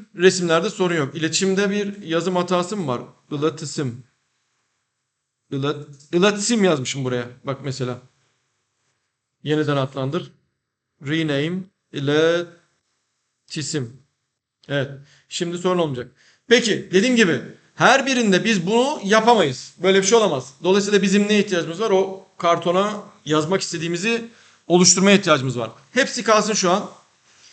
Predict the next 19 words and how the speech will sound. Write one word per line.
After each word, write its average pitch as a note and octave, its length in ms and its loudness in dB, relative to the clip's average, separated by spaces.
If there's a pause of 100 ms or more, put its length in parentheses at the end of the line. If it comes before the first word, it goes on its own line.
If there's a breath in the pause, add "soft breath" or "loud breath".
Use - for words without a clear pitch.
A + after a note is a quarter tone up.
(540 soft breath)
Ana G#3+ 220 2
sayfaya F3+ 400 0
gideyim. F#3+ 380 0
Ana G3 180 0
sayfayı F3 420 -2
komple G3+ 640 -2
alayım. G3+ 720 2 (640)
Her E3+ 220 2
şeyini F3 540 -2 (100)
kopyaladım. G#3+ 720 2
Şu - 160 -10
terminali F3+ 460 0
biraz C#3+ 180 -4
küçülteyim. F3+ 600 -6 (920 loud breath)
Şimdi F#3 420 0 (240)
layout B3+ 600 4
var F#3 180 2
bakın. C3 300 -6 (160)
Layout. F#3+ 800 2